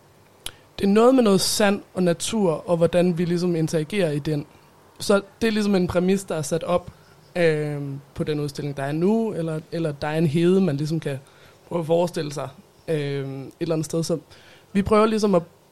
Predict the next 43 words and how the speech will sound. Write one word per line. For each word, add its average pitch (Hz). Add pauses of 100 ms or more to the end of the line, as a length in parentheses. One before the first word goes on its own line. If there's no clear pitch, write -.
binde 180 (100)
den 190
samtidskunst, 185
der 170
måske 165
godt 185
kan 190
blive 196
lidt 208
flyvsk - (200)
og 180
lidt - (1000)
svær 202
at 160
forstå 190
nogle 160
gange. 147
Det 180
er 185
den 220
jo 165
også 180
nogle 175
gange 170
for 151
os, 175
fordi 160 (440)
en 170
gang 196
imellem, 160
så 175
vil 170
samtidskunsten 160
også 151
bare 156
sådan 147 (120)
fremmedgøre 156
og 135
være 135
slet, - (240)
"Ah, 214
ah, 135 (960)
held, 202